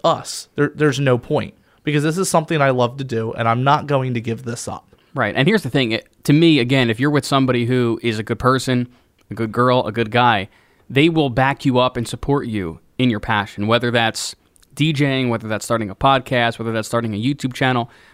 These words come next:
Speaker 2: Uh, if they help you, it's even better. If they support you, it's,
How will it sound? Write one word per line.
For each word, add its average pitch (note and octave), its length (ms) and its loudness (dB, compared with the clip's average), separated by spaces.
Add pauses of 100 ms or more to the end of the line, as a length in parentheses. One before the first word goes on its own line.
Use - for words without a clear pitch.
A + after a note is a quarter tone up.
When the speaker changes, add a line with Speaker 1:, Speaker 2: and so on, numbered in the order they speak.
(120)
Speaker 2:
Uh, G#2 160 2
if B2+ 100 -6
they B2+ 120 2
help D#3+ 340 -2
you, E3+ 200 6
it's - 140 0
even A#2 200 -4
better. B2+ 360 2 (340)
If A#2+ 100 -6
they B2+ 100 2
support C3+ 460 -2
you, A2+ 360 0
it's, - 420 -4